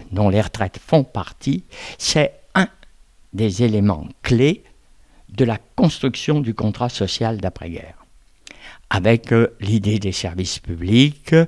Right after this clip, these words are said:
avec l'idée de l'énergie que tout le monde doit pouvoir disposer, c'est un des éléments du contrat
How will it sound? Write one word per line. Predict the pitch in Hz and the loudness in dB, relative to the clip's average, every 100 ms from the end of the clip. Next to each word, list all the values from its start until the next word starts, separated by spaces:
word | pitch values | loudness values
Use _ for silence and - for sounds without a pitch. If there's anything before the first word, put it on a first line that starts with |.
| - - - | 0 -16 -6
avec | 117 104 113 110 | -2 -2 -4 -2
l'idée | 110 101 107 107 | -2 0 0 0
de | 101 | 2
l'énergie | 113 110 107 98 87 117 107 98 - - _ | 2 4 2 -2 -4 -2 -2 -4 -12 -20 _
que | 104 | -6
tout | - 120 | 6 8
le | |
monde | 110 120 98 | 8 8 4
doit | 107 104 | 0 -2
pouvoir | - 107 | -2 -2
disposer, | 95 101 - 107 95 98 127 175 208 - - - | -2 -6 -6 -6 -4 0 0 0 -4 -8 -20 -16
c'est | - - 107 - | -10 -6 -4 0
un | 131 | 2
des | 123 113 | 2 2
éléments | 117 104 135 | 0 0 -2
du | 120 107 | -4 -8
contrat | 90 95 98 113 | -12 -10 -10 -10